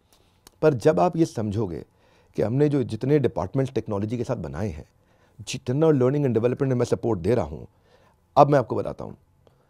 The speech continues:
एक तो पहले ये एमएलएम नहीं है, ठीक है ना, एमएलएम होता है मल्टी लेवल मार्केटिंग,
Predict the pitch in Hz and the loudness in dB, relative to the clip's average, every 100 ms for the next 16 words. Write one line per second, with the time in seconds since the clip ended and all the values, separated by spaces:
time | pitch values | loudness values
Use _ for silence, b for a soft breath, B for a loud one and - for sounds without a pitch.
0 | _ _ _ - 131 135 156 135 151 165 | _ _ _ -4 -2 0 2 2 4 2
1 | - 117 113 95 69 - - - _ _ | 0 -2 -2 -4 -8 -16 -20 -20 _ _
2 | _ _ - 95 127 135 - 113 131 110 | _ _ -10 -4 -4 -4 -2 2 4 4
3 | 104 151 110 107 113 107 95 98 78 71 | 0 2 2 2 0 -2 0 -2 -6 -10
4 | - 67 | -10 -12